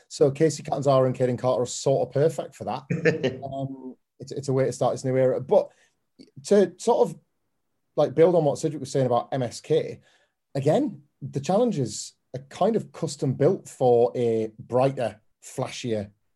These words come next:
Speaker 1: N X T anyway. Catanzaro especially, they've enjoyed using her in Royal Rumbles for that reason. So Vince McMahon or Bruce Pritchard or whoever, they've had eyes on her a few times to know what it is that she offers.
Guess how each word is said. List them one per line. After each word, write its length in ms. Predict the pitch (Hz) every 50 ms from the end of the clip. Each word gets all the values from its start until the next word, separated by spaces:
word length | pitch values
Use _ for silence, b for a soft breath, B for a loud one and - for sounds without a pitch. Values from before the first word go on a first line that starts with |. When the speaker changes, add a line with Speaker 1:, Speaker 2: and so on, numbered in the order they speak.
| -
Speaker 1:
N 100 | 123 113
X 160 | 113 - - -
T 280 | - 127 120 117 120 -
anyway. 400 | - 139 170 185 185 208 208 202 -
Catanzaro 640 | - - - 170 139 156 160 160 147 120 110 120 -
especially, 540 | - 135 - - 156 156 - - 202 202 202 B B B B B B B
they've 140 | 139 131 127
enjoyed 360 | 131 123 131 135 147 147 131
using 320 | 127 147 151 135 - 135
her 80 | 131 127
in 160 | - 127 120
Royal 240 | 117 120 123 123 117
Rumbles 480 | 113 123 139 165 151 131 113 104 - -
for 120 | - 117
that 140 | 113 107 -
reason. 340 | 117 107 110 104 101 139 139
So 440 | 139 - 143 127 120 120 120 - b b b b b b b b b _ -
Vince 300 | - - 147 160 139 -
McMahon 380 | 143 - 131 131 135 135 131 123
or 60 | 107
Bruce 240 | 104 143 151 147 139
Pritchard 320 | - - 135 131 - 131
or 100 | 139 127
whoever, 220 | 117 131 131 123 123
they've 100 | 123 123
had 140 | 139 156
eyes 280 | 160 156 165 165 160 -
on 100 | 151 143
her 200 | 135 127 120 127 -
a 60 | 139
few 180 | 135 147 139 131
times 480 | 139 139 143 117 95 110 131 135 - _ _ _ _ -
to 100 | - 139
know 180 | 135 135 131 127
what 200 | 123 127 123 127
it 60 | 127
is 160 | 131 113 101
that 100 | 107 110
she 160 | - - 123
offers. 440 | 127 127 - - 92 85 127 - -